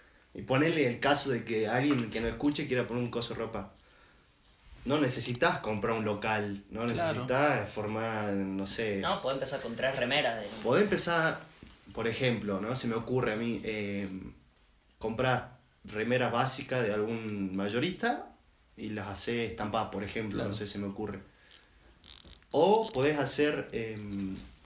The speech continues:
Speaker 1: no sé, en Instagram tu página y,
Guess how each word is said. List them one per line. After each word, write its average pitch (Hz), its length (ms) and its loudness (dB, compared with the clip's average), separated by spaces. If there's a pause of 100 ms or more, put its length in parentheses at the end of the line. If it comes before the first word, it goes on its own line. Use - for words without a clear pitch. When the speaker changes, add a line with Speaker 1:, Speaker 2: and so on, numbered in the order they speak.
(440)
Speaker 1:
no 117 100 -4
sé, 139 140 2
en 127 80 4
Instagram 143 560 4
tu 98 120 -4
página 156 560 0
y, 98 580 -2